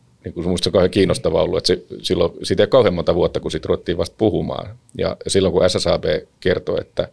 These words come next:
heillä on tavoite kaksituhatta kolmekymmentä mennessä saada niinku joko Suomeen tai Ruotsiin niinku ensimmäinen. Ja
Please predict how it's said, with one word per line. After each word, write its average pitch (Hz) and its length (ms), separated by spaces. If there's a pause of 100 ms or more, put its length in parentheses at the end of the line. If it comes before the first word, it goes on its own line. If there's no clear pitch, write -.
(560)
heillä 82 120
on 87 60
tavoite 90 340
kaksituhatta - 460
kolmekymmentä - 360
mennessä 90 440 (300)
saada - 320
niinku 95 380 (460)
joko 87 220
Suomeen 87 360
tai 92 140
Ruotsiin - 480
niinku - 260 (640)
ensimmäinen. 90 720 (800)
Ja - 120